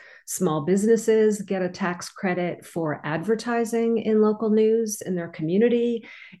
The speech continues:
and news outlets themselves get a payroll tax credit for hiring or retaining journalists. And this has been very popular. It's got bipartisan support in the House. It has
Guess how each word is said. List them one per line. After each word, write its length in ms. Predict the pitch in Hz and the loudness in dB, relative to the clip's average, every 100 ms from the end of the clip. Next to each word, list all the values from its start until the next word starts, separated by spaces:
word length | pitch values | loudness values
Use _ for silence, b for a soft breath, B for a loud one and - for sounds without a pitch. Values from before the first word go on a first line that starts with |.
| - | -4
and 280 | 180 180 180 | 0 4 6
news 300 | 208 214 208 | 8 6 4
outlets 460 | 190 - 180 180 | 2 0 -4 -4
themselves 760 | 180 175 175 302 226 185 180 180 | -4 -2 2 4 6 4 2 -2
get 160 | 185 | -4
a 60 | 170 | -4
payroll 580 | - 285 349 247 175 160 | -6 -2 0 2 0 -2
tax 380 | - 170 - - | -6 -8 -8 -14
credit 540 | - 175 170 196 - B B B | -6 -4 -2 -4 -6 B B B
for 400 | - - 214 214 | -8 6 6 6
hiring 540 | 208 220 226 240 240 233 | 2 0 2 4 4 2
or 220 | 226 226 | 2 2
retaining 580 | 226 226 233 240 185 165 | 0 -2 -2 0 0 -2
journalists. 680 | 151 151 185 180 - - - B B B B | -8 -8 -10 -12 -14 -20 -20 B B B B
And 220 | 175 175 | -4 0
this 220 | 190 214 214 | 4 4 4
has 340 | 214 190 180 | 0 0 -2
been 480 | - 190 180 175 - | -4 0 2 0 -2
very 300 | 160 202 202 | 0 4 6
popular. 680 | 208 - 208 220 220 214 214 | 4 2 0 2 2 4 4
It's 200 | 180 175 | 0 -4
got 320 | - 170 147 | -8 -6 -6
bipartisan 720 | - 156 151 - 196 208 196 190 | -2 -4 -2 0 2 2 2 0
support 540 | 185 175 - 185 175 | 0 -10 -4 -4 -2
in 100 | 165 | -4
the 80 | 156 | -4
House. 460 | 151 247 247 240 | 0 2 2 2
It 120 | 170 165 | -4 -6
has 400 | 165 156 151 | -4 -4 -4